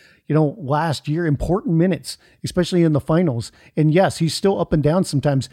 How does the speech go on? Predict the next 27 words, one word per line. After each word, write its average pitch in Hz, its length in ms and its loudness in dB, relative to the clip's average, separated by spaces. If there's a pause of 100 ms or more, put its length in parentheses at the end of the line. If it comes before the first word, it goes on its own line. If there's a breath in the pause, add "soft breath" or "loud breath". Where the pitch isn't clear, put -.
(140 soft breath)
but 185 180 2
now 180 460 4
he's 160 220 2
more 185 300 2
up 180 220 2
than 165 280 2
down. 135 500 0 (320 soft breath)
And 160 140 4
he 190 80 2
puts 214 220 -2
up 302 120 -2
a 165 60 0
fifty-four 190 880 -4
point 185 400 -4
night 160 340 0 (220 soft breath)
in 147 140 -2
carrying 247 580 4
the 185 80 4
Warriors 175 640 2 (500)
to 196 220 2
an 165 180 2
important 175 520 -2
home 175 340 0
win 175 220 2
the 135 120 0
other 127 140 -4
night. 139 320 -2